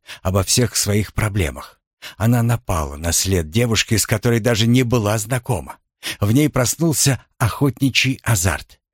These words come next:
Она ощутила прилив адреналина. Охота — лучший из наркотиков, помогающий забыть самые страшные беды. "Ну да, вот он. Это номер его мобильного".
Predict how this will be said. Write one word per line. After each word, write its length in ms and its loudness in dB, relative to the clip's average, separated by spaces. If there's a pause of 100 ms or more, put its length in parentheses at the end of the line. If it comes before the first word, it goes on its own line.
(220)
Она 220 2
ощутила 580 2
прилив 540 0
адреналина. 680 0 (720)
Охота — 600 -2 (120)
лучший 580 2
из 300 0
наркотиков, 720 -2
помогающий 680 0
забыть 460 0 (140)
самые 480 2
страшные 680 -2
беды. 360 -2 (1300)
"Ну 260 0
да, 520 -2 (540)
вот 340 2
он. 240 0 (840)
Это 340 2
номер 460 2
его 500 0
мобильного". 800 0